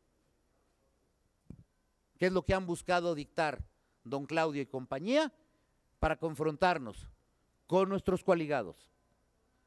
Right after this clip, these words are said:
para confrontarnos con el titular del Ejecutivo.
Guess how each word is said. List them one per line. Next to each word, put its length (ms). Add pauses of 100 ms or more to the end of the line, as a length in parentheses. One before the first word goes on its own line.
(160)
para 200
confrontarnos 1000 (380)
con 180
el 80
titular 420
del 140
Ejecutivo. 640